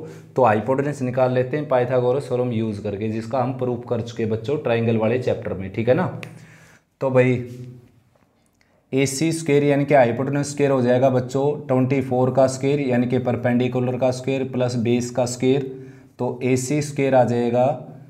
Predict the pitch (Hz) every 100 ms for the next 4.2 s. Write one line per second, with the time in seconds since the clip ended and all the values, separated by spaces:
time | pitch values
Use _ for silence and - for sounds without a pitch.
0 | - - - 123 135 127 131 123 123 120
1 | 131 135 - - 123 123 - 123 117 123
2 | 117 120 135 127 123 120 120 151 180 -
3 | - - 131 - 131 123 120 123 120 120
4 | 143 -